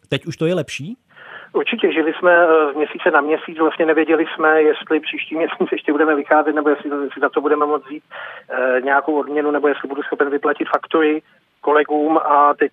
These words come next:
Speaker 2: je to, jak jsem říkal, vidím na rok dopředu a to je skvělá zpráva pro nás.
Speaker 1: Když jste zmínil donátory, tak proč oni to dělají? Proč vám dávají peníze?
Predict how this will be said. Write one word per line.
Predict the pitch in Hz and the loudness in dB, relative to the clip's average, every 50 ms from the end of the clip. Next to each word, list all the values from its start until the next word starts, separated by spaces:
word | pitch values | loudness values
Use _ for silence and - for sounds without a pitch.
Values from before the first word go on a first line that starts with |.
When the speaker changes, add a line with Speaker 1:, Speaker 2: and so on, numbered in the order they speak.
| - 165 | 0 0
Speaker 2:
je | 156 | 0
to, | 156 - 165 156 160 156 | 2 2 2 4 4 4
jak | 151 139 - | 2 0 0
jsem | - 160 147 | -4 -6 -6
říkal, | 151 143 - 151 151 151 147 | -6 -4 -2 0 2 2 0
vidím | 139 143 135 147 147 151 147 147 | -2 -4 -6 -6 -4 -4 -2 -2
na | 147 139 139 139 | -2 0 0 2
rok | 143 147 147 | 0 2 0
dopředu | 147 139 - - 156 147 139 147 147 151 156 151 | 0 -4 -2 -2 -4 -2 -2 -2 -2 0 0 2
a | 143 143 143 - | 2 0 -2 -4
to | - 143 | -8 -10
je | 143 143 - - | -10 -10 -14 -14
skvělá | - - 143 139 139 131 | -14 -10 -6 -4 -4 -4
zpráva | - - 135 135 135 131 135 123 | -4 -6 -6 -6 -6 -4 -6 -8
pro | - 120 120 | -10 -10 -14
nás. | 117 104 107 110 _ _ _ _ _ _ _ _ _ _ - - - - - - _ - | -14 -14 -16 -16 _ _ _ _ _ _ _ _ _ _ -20 -20 -20 -20 -20 -20 _ -16
Speaker 1:
Když | 120 90 95 95 104 107 98 | -14 -10 -10 -8 -8 -8 -8
jste | - - 208 202 | -6 -4 -4 -4
zmínil | 196 214 214 226 233 208 | -4 -4 -4 -4 -4 -4
donátory, | 156 131 123 117 113 113 107 - - 113 107 104 101 107 127 _ _ | -4 -4 -2 -2 -2 -4 -6 -6 -8 -8 -6 -6 -6 -8 -8 _ _
tak | - 131 127 123 - - 127 123 117 _ _ _ | -8 -6 -6 -6 -6 -8 -8 -8 -8 _ _ _
proč | - 139 170 - 269 | -8 -8 -8 -6 -6
oni | 240 240 226 | -8 -8 -8
to | 208 - 170 | -6 -6 -6
dělají? | 131 131 123 113 98 82 76 | -4 -4 -4 -4 -6 -8 -10
Proč | - - 127 139 | -10 -10 -8 -6
vám | 185 185 175 151 | -4 -6 -4 -4
dávají | 135 117 107 110 101 90 | -4 -4 -4 -6 -8 -8
peníze? | - 95 90 85 82 76 76 73 | -10 -10 -10 -10 -12 -14 -16 -18